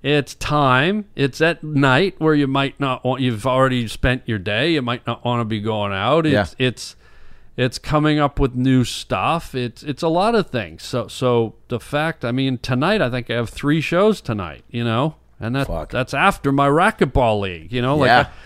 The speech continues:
Speaker 1: I literally go from <laughs> racquetball. I'll play, like, seven games, like, hardcore in the league.
Speaker 2: Damn.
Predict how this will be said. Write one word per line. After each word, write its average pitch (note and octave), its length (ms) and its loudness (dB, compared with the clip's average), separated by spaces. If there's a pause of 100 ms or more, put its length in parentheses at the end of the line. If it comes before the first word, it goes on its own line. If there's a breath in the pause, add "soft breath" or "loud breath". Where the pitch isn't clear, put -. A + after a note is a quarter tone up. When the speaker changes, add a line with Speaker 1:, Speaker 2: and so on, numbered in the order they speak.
(200 loud breath)
Speaker 1:
I D#3 120 4
literally F3+ 540 8
go D#3+ 240 6
from D3+ 380 2
<laughs> - 0 -
racquetball. B2+ 920 4 (420 soft breath)
I'll C3+ 100 4
play, E3+ 240 6
like, C#3 180 4
seven D#3+ 640 0
games, C#3+ 540 2
like, A#2 180 0
hardcore B2+ 800 4
in A2+ 80 0
the G#2+ 100 0
league. A2+ 440 2
Speaker 2:
Damn. G2+ 380 -8